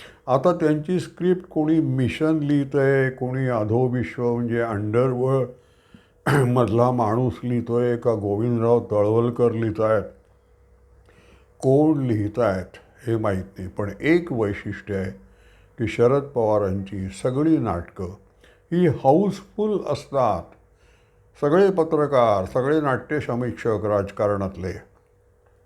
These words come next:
हे शरद पवारांचे नाटकं डोक्यावर उचलून घेतात आणि असं नाटक मराठी रंगभूमीवर, मराठी राजकारणात झालेलं नाही, असा नट झालेला नाही. आणि शरद पवारांच्या नाटकात केवढं मोठं जीवनाचं इंगित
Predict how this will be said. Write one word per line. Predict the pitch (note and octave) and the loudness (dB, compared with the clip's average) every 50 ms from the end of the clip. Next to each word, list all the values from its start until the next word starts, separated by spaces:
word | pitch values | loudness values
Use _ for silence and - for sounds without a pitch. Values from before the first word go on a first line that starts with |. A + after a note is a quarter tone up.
| _ _ _ - - - - _ _ _ - | _ _ _ -20 -20 -20 -20 _ _ _ -6
हे | G#2 G2+ | -6 -6
शरद | - - A2+ A#2 B2+ C#3 C3+ | -2 2 2 4 4 2 0
पवारांचे | C#3 - B2+ B2+ B2+ B2 B2 B2 A#2+ A#2+ A#2+ | 0 2 4 4 4 4 2 0 -2 -4 -4
नाटकं | A2 A2 G#2 G2+ F#2 - - A2+ G2 | -4 -4 -4 -6 -6 -6 -6 -4 -2
डोक्यावर | G2+ G2 F#2+ F#2+ G2+ A2 G#2+ G#2+ G#2+ G#2+ A2+ - - - | -2 -2 -4 -2 -2 -2 0 0 0 0 -2 -4 -6 -6
उचलून | B2+ B2+ - - C3+ C#3+ E3 E3+ D#3 C3+ | -6 -6 -6 -4 -2 0 2 2 2 2
घेतात | G#2 G2+ F#2+ E2 F#2+ F2 F#2 G2 | 0 0 0 0 -2 -2 0 0
आणि | A2 A#2 C3+ D3 | 0 0 2 2
असं | C#3 A#2+ A2+ G2+ - E3+ F3+ E3 | 2 2 0 0 -2 -2 -2 0
नाटक | D#3 E3+ - C#3 D#3+ D#3 D#3 D#3 | 0 0 2 2 0 0 0 -2
मराठी | C3+ C3 C3 C#3 C3+ C3 - D#3 D3 C#3+ B2+ - - _ _ _ - - _ _ _ _ | -2 0 2 2 2 2 0 -2 -2 -2 -4 -8 -14 _ _ _ -20 -20 _ _ _ _
रंगभूमीवर, | B2 A#2+ A#2+ B2 C3 C#3 C#3+ C#3 B2+ C3+ C#3 C3+ C3+ C3 B2+ A#2+ A#2 A2 | 4 4 4 4 4 2 2 4 2 2 2 2 2 4 4 4 4 4
मराठी | A2 A2 A2+ A2+ A#2+ A#2+ A#2+ B2+ C3 | 2 2 2 2 2 2 2 2 2
राजकारणात | A#2 G#2+ G#2 A2 A2 A#2+ A#2+ A#2+ A#2+ A2+ A2+ A2+ A2+ A2+ A2 | 4 4 2 2 2 2 2 2 2 2 2 0 0 -2 -2
झालेलं | G#2 F#2+ G#2 G2+ G2+ A2 G#2+ A2 A2+ A2 G#2+ | 0 0 0 0 0 0 0 2 0 0 0
नाही, | G#2+ G#2+ | -2 -2
असा | G2+ G2 G2 - - A2 | -2 -2 -4 -4 -4 -4
नट | G#2+ G2+ G#2+ B2 B2+ C3+ C#3 - - | -4 -2 0 0 0 0 -2 -4 -4
झालेला | G2+ F#2+ G2+ G#2 G#2 G2+ G2+ G2+ | -4 -2 -2 -2 0 0 -2 -2
नाही. | G2 F#2+ F2+ F2 F2 - - _ - - - - _ _ | -2 -4 -6 -6 -8 -12 -20 _ -20 -20 -20 -20 _ _
आणि | A2+ A2+ A#2+ A#2+ | -2 0 0 0
शरद | A#2 - A#2+ A2 A2+ C3+ C3+ | 0 0 0 2 2 0 -2
पवारांच्या | C3+ C3 B2+ A#2+ B2 B2 B2 A#2+ A#2+ B2 A#2+ | 0 2 2 4 4 2 0 -2 -2 -2 -2
नाटकात | A#2 G#2+ G#2+ G2+ - - C#3 C#3 | -2 -2 -4 -6 -4 -4 -4 -4
केवढं | - - - D#3 D3+ D#3 D#3 E3+ F#3 G3 G#3+ G#3 F#3+ | -4 -2 0 0 2 2 2 2 4 4 4 2 2
मोठं | F3 E3+ E3 D#3+ - F3+ F3 E3+ D#3 A#2 | 0 0 -2 -2 -2 -2 0 0 0 0
जीवनाचं | B2+ C#3 C#3 C3+ D3 D#3+ D#3 D#3+ D#3+ D#3 D3+ - D#3+ D#3+ D#3+ | 0 0 0 2 2 2 2 2 0 0 0 0 0 0 0
इंगित | E3 C3+ C3+ C#3 C3+ C3+ C#3+ D#3+ D#3+ D#3+ | 0 -2 -2 -2 0 0 2 2 2 0